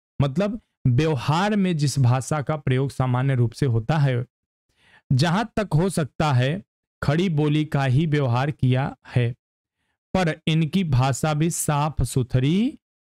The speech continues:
नहीं है। ब्रज भाषा के कुछ रूप हैं और पूर्वी बोली के शब्द तो स्थान स्थान पर मिलते हैं। फूलन के बिछौने चौहुदिस सुनी, सोनहु के थम,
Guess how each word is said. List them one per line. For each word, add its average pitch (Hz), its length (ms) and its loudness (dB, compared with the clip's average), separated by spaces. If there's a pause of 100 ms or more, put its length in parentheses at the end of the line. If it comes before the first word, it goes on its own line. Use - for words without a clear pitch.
(180)
नहीं 127 500 4
है। 123 380 2 (440)
ब्रज 190 320 2
भाषा 139 420 0
के 160 180 -2
कुछ - 280 -4
रूप 143 360 0
हैं 131 220 2 (100)
और 143 200 0
पूर्वी 139 440 0
बोली 135 400 0
के 147 220 -2
शब्द 156 380 -2
तो 139 220 -2
स्थान 151 420 -2
स्थान 127 320 -2
पर 160 200 -2
मिलते 120 400 0
हैं। 110 200 2 (720)
फूलन 170 460 2
के 185 180 -2
बिछौने 139 600 0 (640)
चौहुदिस 143 580 0 (440)
सुनी, 127 440 0 (540)
सोनहु 185 500 0
के 160 160 0
थम, 131 380 0